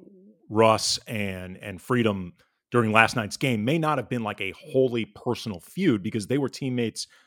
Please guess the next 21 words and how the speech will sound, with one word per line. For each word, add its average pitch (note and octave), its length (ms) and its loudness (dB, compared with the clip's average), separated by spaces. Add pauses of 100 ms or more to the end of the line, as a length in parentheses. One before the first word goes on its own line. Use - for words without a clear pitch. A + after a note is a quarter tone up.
(200)
uh, G#2+ 180 0
for A2+ 140 0
a A2 40 6
while F#3 280 10
in B2+ 80 4
O A#2 100 4
K A2+ 180 -2
C. G#2 260 -6
From G#2 200 -4
what G#2 120 -2
I G#2 100 -2
understand, B2 500 -2
they A2+ 80 -4
got G#2+ 100 0
along G#2 320 -2
really G2 180 -4
well. B2+ 440 4 (300)
It E3+ 200 2
may E3 220 2
not D#3 200 0
have A#2+ 180 -2